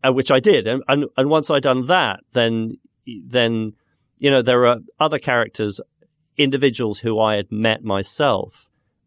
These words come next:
um, over the years of reporting different stories, who I, who I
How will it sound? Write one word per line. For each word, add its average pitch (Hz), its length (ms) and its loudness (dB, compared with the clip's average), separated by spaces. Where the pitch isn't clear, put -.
um, 92 520 -4
over 113 220 2
the 101 100 -4
years 104 340 0
of 92 80 -10
reporting 95 500 -6
different 95 300 -12
stories, 92 500 -4
who 110 180 0
I, 110 200 2
who 107 180 2
I 107 200 2